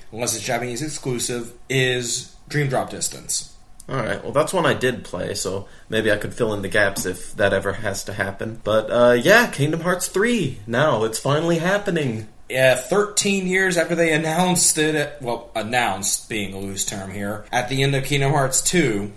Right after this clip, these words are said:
Speaker 1: but that ended up being Birth by Sleep.
Speaker 2: Yeah, Birth by Sleep. Like, they've been busy with the series since two, and it kinda makes me think that maybe they should have titled the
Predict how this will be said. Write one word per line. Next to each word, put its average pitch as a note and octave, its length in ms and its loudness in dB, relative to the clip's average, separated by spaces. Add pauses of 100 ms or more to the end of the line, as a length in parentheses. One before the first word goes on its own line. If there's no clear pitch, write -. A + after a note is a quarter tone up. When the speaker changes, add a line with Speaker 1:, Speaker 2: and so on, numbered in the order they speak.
Speaker 1:
but - 400 -2
that C3+ 160 4
ended C3 180 2
up A#2+ 100 -4
being A#2 200 -4
Birth G#2+ 240 -4
by G#2+ 100 -2
Sleep. E2+ 420 -2 (760)
Speaker 2:
Yeah, B2 380 6
Birth C3 360 0
by B2 160 6
Sleep. A#2+ 640 0 (320)
Like, A2 220 -4 (180)
they've G3+ 180 2
been A3 240 2
busy A#2+ 400 0
with G2 300 -4
the G2+ 80 -6
series G2 580 -2
since - 480 -2
two, G2+ 640 -2 (280)
and G#2 200 -6
it - 280 -10
kinda D3 240 0
makes B2+ 300 0
me A2 100 -4
think A#2+ 280 -4
that - 100 -10
maybe A2 240 0
they G#2 80 -2
should G#2+ 240 -2
have F#2 240 -4
titled G2+ 540 -2
the G2 260 -2